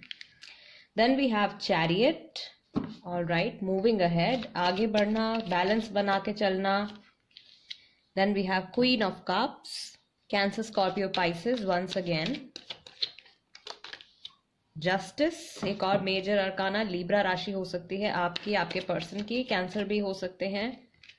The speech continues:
And overall energy जो है उनकी बता रही है Two of Pentacles।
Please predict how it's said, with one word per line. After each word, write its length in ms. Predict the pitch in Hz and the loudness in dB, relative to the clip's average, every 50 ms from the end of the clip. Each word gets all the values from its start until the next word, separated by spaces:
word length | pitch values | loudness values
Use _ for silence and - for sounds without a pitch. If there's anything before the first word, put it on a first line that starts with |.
| _ _ _ - - _ _ _ _ _ _ _ _ _ _ _ - | _ _ _ -20 -20 _ _ _ _ _ _ _ _ _ _ _ -8
And 640 | 175 175 175 170 170 180 196 226 254 277 277 - - - - - - _ _ _ _ - - | -4 -2 0 0 0 0 0 0 -2 -2 -4 -6 -12 -18 -20 -20 -20 _ _ _ _ -2 -2
overall 500 | 185 180 175 180 185 180 180 196 214 208 | 0 2 2 4 4 4 4 4 4 2
energy 440 | 196 180 175 175 170 165 165 190 190 | 2 2 2 2 2 2 0 0 0
जो 120 | 175 175 | 2 2
है 160 | 170 175 170 | 2 2 2
उनकी 520 | 170 170 170 170 165 190 202 220 226 226 214 | 2 0 0 -2 -2 -2 -2 -2 -2 0 0
बता 300 | 185 180 180 170 160 160 | -2 -2 0 0 0 0
रही 240 | 160 160 165 165 | 2 2 2 2
है 340 | 165 185 202 226 247 240 - | 2 2 2 2 2 0 -2
Two 160 | - 202 208 - 202 196 180 | -2 -2 -2 0 0 2 2
of 180 | 175 185 180 - - - | 2 0 -2 -4 -4 -2
Pentacles। 760 | 160 156 160 156 - - - - - - 64 - - - | -2 -2 -2 -4 -6 -8 -8 -6 -8 -8 -8 -8 -10 -14